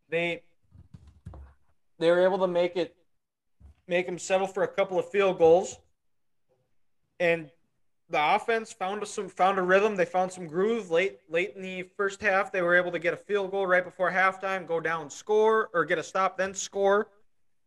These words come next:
Twenty ten, then make it twenty seventeen. And then the Eagles,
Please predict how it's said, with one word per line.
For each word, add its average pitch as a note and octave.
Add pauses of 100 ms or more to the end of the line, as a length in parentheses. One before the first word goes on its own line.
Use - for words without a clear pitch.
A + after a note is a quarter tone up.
(580)
Twenty F3+
ten, A3+
then E3+ (1200)
make E3+
it F3
twenty F#3
seventeen. A3 (520)
And D3
then F3
the F3+
Eagles, C#4